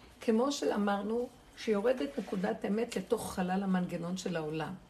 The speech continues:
זה אמת. רגע, ירד לך תחושה של דאגה. זה רגע של אמת. אבל שתיים, שלוש, ארבע, חמש רגעים אחרי כן, זה כבר לא אמת.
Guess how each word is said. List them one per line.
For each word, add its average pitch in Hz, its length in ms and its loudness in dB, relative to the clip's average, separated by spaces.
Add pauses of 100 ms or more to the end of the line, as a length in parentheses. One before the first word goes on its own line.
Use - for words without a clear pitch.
(140)
זה 147 260 -4
אמת. 208 380 -6 (840)
רגע, 262 320 2 (100)
ירד 214 260 0
לך - 200 -8
תחושה 202 320 -6
של 202 180 -4
דאגה. 165 400 -4 (380)
זה 143 160 -8
רגע 135 240 -8
של 160 220 -4
אמת. 214 360 -4 (1200)
אבל 202 280 2 (200)
שתיים, 294 400 0
שלוש, 254 400 4
ארבע, 233 220 2
חמש 208 420 -2
רגעים 185 340 -2
אחרי - 220 -6
כן, - 180 -6 (240)
זה 190 140 -2
כבר 180 240 -2
לא 269 220 4
אמת. 196 360 0